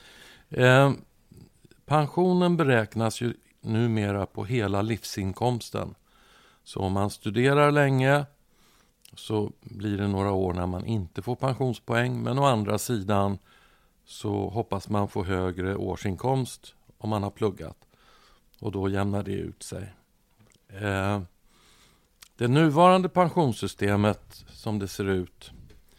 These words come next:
ja, det finns en risk att pengarna inte kommer att räcka.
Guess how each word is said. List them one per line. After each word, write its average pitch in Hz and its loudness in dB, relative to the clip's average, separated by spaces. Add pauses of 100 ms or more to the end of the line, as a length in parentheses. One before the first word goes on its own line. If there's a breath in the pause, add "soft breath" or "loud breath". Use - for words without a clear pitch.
(380 soft breath)
ja, 123 0
det 131 -4
finns 160 -4
en 147 0
risk 113 -6
att - -4
pengarna 101 -2
inte 95 -6
kommer 92 -6
att 92 -4
räcka. 90 -12